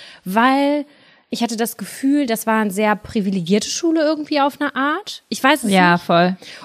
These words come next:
Speaker 1: Und dazu gehörte ich halt einfach nicht. Also wir, ich kam aus einer, mein, keine Ahnung, mein Papa hat halt,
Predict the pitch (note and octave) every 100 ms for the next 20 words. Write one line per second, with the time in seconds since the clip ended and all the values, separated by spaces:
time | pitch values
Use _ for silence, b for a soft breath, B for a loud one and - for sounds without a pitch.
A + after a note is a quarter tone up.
0 | - A#3+ B3 A#3+ - A#3 G3 - G#3 G#3
1 | G3 F#3+ E3+ F3+ - E3+ D#3+ F3 - F3
2 | D#3+ D#3 F3 - - - F3 E3+ - E3+
3 | E3+ D#3+ D#3+ - - F3+ F#3 - _ _
4 | _ _ - G3 F#3 F#3 F3 F3 F3+ A3
5 | G3+ F#3+ F3 D#3+ - - G3 F3+ E3+